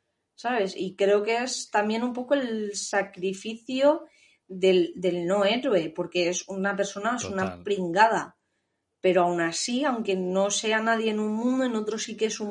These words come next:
Speaker 1: mundo y le merece la pena como ese reconocimiento. Claro, también habría que ver el decir, "Tío, estás anteponiendo el tener reconocimiento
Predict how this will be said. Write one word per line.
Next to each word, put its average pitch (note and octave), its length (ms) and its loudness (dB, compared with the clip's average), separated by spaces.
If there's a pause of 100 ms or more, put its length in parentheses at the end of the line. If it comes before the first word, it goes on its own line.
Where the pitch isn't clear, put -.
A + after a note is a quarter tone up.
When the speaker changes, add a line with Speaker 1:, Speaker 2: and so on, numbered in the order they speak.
Speaker 1:
mundo B3 500 -2
y G3+ 200 -8
le F#3 160 2
merece F3 360 -6
la A#3+ 180 -2
pena G3+ 360 -4
como F3+ 240 -4
ese F3+ 580 -2 (280)
reconocimiento. F#3+ 880 -4
Claro, A#3+ 240 -2
también F#3+ 320 -2
habría A3+ 320 0
que F#3+ 100 0
ver G3+ 240 0 (380)
el G3 100 -2
decir, G3 440 -2
"Tío, A3+ 280 0
estás G3+ 320 -6
anteponiendo G#3+ 540 -4
el F#3+ 80 -6
tener F#3+ 260 -2
reconocimiento F3+ 1040 -4